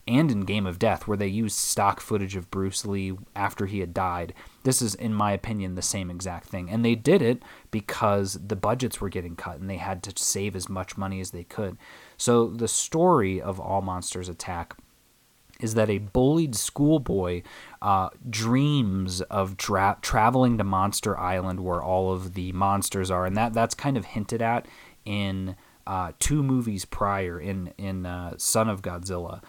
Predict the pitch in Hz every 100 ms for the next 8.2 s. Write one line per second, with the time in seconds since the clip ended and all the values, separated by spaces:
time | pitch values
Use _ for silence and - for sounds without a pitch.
0 | - - 98 95 92 92 - 98 101 92
1 | 90 90 87 92 92 85 110 98 104 123
2 | 117 110 107 104 98 101 110 101 90 92
3 | 101 104 92 92 90 98 92 95 90 95
4 | 101 95 92 92 98 95 87 127 135 110
5 | 95 92 104 101 117 156 143 113 139 -
6 | 160 147 139 - 151 156 123 110 - 131
7 | - 127 113 107 110 120 - 104 95 110
8 | 85 78